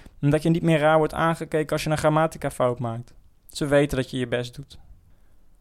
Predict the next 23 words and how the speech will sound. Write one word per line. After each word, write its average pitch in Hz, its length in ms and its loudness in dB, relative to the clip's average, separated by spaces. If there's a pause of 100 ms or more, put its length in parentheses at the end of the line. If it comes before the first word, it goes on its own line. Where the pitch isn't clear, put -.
(140)
Van 139 180 4
dinsdag 143 320 4
tot - 100 -12
en 135 40 -4
met 131 160 2
vrijdag 160 380 4
zit 160 160 -4
ik 160 100 -2
's - 100 -2
ochtends 160 320 0
met 151 120 -4
een 151 100 -2
aantal 156 260 2
andere 151 280 2
internationals 147 640 0
in 143 140 2
een 151 140 4
van 151 140 2
de 143 80 2
lokalen 147 400 4
rondom 147 260 2
de 151 80 2
buitenlandafdeling. 123 960 -2